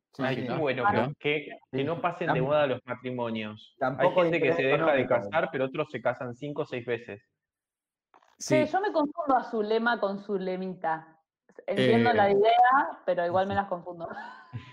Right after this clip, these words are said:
Speaker 2: Claro, Zulemita es, eh, <laughs> la hija de ambos, ¿no?
Speaker 1: Claro.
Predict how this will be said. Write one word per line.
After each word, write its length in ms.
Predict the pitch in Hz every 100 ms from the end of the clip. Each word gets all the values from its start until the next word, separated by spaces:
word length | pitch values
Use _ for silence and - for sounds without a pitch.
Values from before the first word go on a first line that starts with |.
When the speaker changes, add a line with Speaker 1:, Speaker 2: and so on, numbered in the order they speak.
| -
Speaker 2:
Claro, 360 | - 120 107 95 339 - 679 -
Zulemita 420 | 110 117 120 151
es, 180 | 127 -
eh, 200 | 120 -
<laughs> 260 | - 147
la 100 | 147 135
hija 220 | 131 120
de 80 | 135
ambos, 420 | 135 117 92 -
¿no? 420 | 117 185 226 - _ _ _
Speaker 1:
Claro. 320 | - 113 104